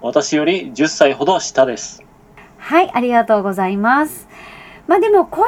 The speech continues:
Speaker 2: ができてるってすごいね、素晴らしいことだと思うんですけれども。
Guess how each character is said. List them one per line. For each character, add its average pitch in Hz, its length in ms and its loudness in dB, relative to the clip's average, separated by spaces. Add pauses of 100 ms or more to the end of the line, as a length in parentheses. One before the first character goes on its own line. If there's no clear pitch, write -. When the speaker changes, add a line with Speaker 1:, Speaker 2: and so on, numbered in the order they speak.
(180)
Speaker 2:
が 440 100 4
で 349 160 0
き - 100 -20
て 285 140 -2
る 262 80 0
っ 254 60 -2
て 247 120 -6
す 233 160 -6
ご 254 200 -2
い 240 80 -2
ね、 226 180 2
素 220 120 -8
晴 220 120 4
ら 220 100 4
し 220 140 -10
い 226 60 -4
こ 196 120 -6
と 180 120 -6
だ 175 100 -2
と 170 140 -8
思 175 160 -4
う 175 40 -2
ん 175 40 -4
で 170 100 -8
す 175 80 -16
け 160 120 -10
れ 156 40 -10
ど 151 80 -10
も。 180 400 0